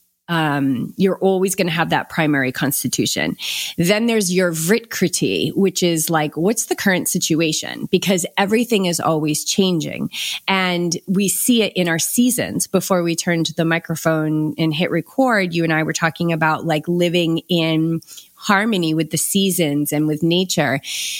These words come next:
And so we're actually moving out of Vata season, which is the fall, and we're moving into Kapha season. So it, we're gonna have more tendencies to kind of pull the covers up and not get out of bed for those early morning workouts. And people who have a primary constitution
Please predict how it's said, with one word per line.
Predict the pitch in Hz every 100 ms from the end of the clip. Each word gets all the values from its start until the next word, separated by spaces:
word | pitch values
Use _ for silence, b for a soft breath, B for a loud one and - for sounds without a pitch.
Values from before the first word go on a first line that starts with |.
| B
And | 190 185
so | 180 196 175
we're | 175 185
actually | 190 214 - 262 185
moving | 175 190 220 220 202
out | 170 170
of | 156
Vata | 156 165 208 190 165
season, | - 170 156 165 151 151 -
which | 175 170 160 - -
is | 170 160 151 156 -
the | - 175
fall, | - 190 175 160 147
and | 165
we're | 175
moving | 185 190 175 175
into | 156 151
Kapha | - - 160 143 156
season. | - 151 147 143 120 131
So | - 160 151 143 143 - B B B
it, | 180 185
we're | 185 180
gonna | 180 165
have | 175 156
more | 190 175 170
tendencies | - - 190 185 180 170 - 170 160 156 -
to | -
kind | - 180 170
of |
pull | - 202 196
the | 180
covers | - 180 170 175 160
up | 151 151
and | 151 160
not | 165 170 -
get | 190
out | 175
of | 170
bed | 165 165
for | - 170
those | 160 165
early | - 175 165
morning | 160 160 156 156
workouts. | 160 165 - 147 147 -
And | 190 180
people | - - 220
who | - 190
have | 156 185 180
a | 160
primary | - - 175 175 160
constitution | 151 170 156 - - - 208 - 156